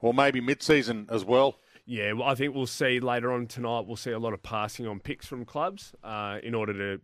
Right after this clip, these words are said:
Speaker 2: keep a spot open for the S S P or, or mid-season period. And I think that's a good lesson for,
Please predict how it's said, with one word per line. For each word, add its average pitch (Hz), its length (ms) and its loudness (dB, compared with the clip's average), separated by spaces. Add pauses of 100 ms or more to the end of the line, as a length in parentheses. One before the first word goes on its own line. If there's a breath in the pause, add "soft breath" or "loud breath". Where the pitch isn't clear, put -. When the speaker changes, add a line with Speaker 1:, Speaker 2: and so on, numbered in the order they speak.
(180)
Speaker 2:
keep 123 180 -4
a 98 80 -8
spot 104 240 -4
open 104 240 -4
for - 120 -12
the 101 160 -6
S 95 140 -8
S 90 140 -10
P 98 240 -6
or, 95 160 -4
or 98 160 -8
mid-season 104 600 -8
period. 104 400 -10
And 117 80 -6
I 120 60 -4
think 135 220 -6
that's 101 180 -8
a 110 60 -12
good 95 200 -12
lesson 98 360 -10
for, 101 280 -6